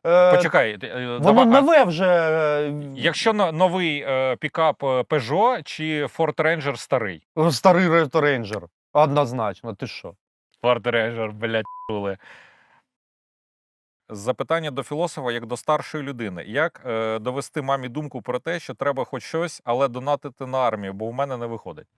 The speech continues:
Speaker 1: Ти піт-, піти воювати, і все, і м-, не то, що мама буде донатити, вона пірожечками буде донатити. <laughs>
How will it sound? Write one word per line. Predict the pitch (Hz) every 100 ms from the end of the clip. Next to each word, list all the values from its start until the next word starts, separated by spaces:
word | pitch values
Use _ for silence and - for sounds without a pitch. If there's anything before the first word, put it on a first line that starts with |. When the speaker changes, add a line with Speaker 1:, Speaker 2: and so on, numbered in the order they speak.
| _ _
Speaker 1:
Ти | 143 139
піт-, | 147 123 _ _
піти | 127 - 156 160
воювати, | 135 139 127 120 170 - 120
і |
все, | 123 - 202 247 208
і |
м-, | 170 185 170 175
не | 175
то, | 165 262
що | -
мама | 247 233 220
буде | 190 208 202
донатити, | 185 196 226 196 175
вона | 185 208
пірожечками | 202 240 240 240 320 311 - 226 220
буде | 190 196
донатити. | 170 180 175 160 - - -
<laughs> | 170